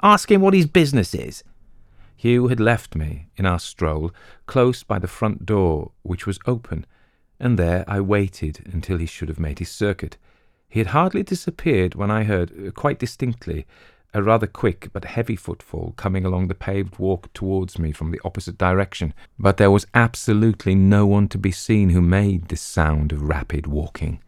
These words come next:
Closer and closer to me came the steps of the invisible one, and then,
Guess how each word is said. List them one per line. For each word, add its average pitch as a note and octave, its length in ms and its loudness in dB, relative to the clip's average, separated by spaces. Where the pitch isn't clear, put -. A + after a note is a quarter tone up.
Closer A#2+ 440 4
and B2 180 2
closer A#2 400 4
to - 140 -2
me D#2 160 2
came F#2 280 2
the F2+ 60 0
steps - 560 -4
of D2+ 100 -6
the E2 120 4
invisible D#2 500 0
one, D2+ 260 0
and G#2+ 220 6
then, G#2 560 4